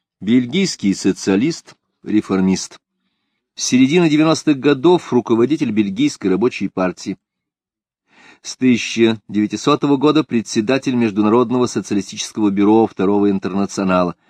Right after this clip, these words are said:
член парламента с тысяча восемьсот девяносто четвёртого года. В тысяча девятьсот четырнадцатом году вошёл в буржуазное правительство и до тысяча девятьсот тридцать седьмого года неоднократно занимал в нём различные министерские посты. Ман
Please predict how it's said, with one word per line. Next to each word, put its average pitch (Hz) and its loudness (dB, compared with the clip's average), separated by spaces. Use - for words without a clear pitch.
член 127 -2
парламента 104 2
с - -14
тысяча 107 -4
восемьсот 95 -4
девяносто 92 -4
четвёртого 90 -4
года. 85 -2
В - -20
тысяча 131 2
девятьсот 110 0
четырнадцатом 127 0
году 139 0
вошёл 135 2
в 113 -2
буржуазное 113 2
правительство 101 0
и 101 2
до 98 2
тысяча 156 0
девятьсот 139 0
тридцать 135 -2
седьмого 127 0
года 123 0
неоднократно 98 0
занимал 95 0
в 95 -6
нём 98 0
различные 95 -4
министерские 87 -6
посты. - -12
Ман 135 2